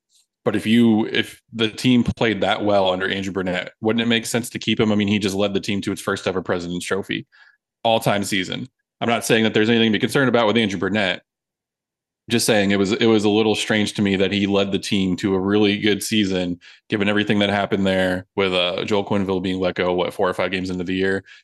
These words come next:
and they didn't bring him back. So that's, that's my, that's what I'm curious about, because like I said, they led the team, they led the league in goals. They had a num-, the number five power play,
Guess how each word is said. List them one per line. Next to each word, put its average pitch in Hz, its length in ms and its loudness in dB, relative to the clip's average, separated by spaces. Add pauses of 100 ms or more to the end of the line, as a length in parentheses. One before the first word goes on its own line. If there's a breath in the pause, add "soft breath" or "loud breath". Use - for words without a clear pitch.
and 107 80 -4
they 104 60 2
didn't 104 180 0
bring 92 160 -2
him 90 140 -6
back. 85 340 -8 (380)
So 101 500 0 (180)
that's, 110 260 -2
that's 127 260 2
my, 120 360 4
that's 107 240 0
what 127 60 0
I'm 123 80 2
curious 95 380 -2
about, 90 200 -6
because 101 240 -2
like 98 140 0
I 95 60 0
said, 90 240 -4
they 92 80 0
led 113 180 0
the 123 80 -2
team, 123 300 0
they 107 100 4
led 123 160 4
the 120 80 2
league 120 180 4
in 110 120 2
goals. 110 280 4
They 104 140 2
had 104 140 -2
a 92 60 -2
num-, 104 260 -2
the 104 80 -2
number 110 220 2
five 107 220 -2
power 101 280 0
play, 95 400 0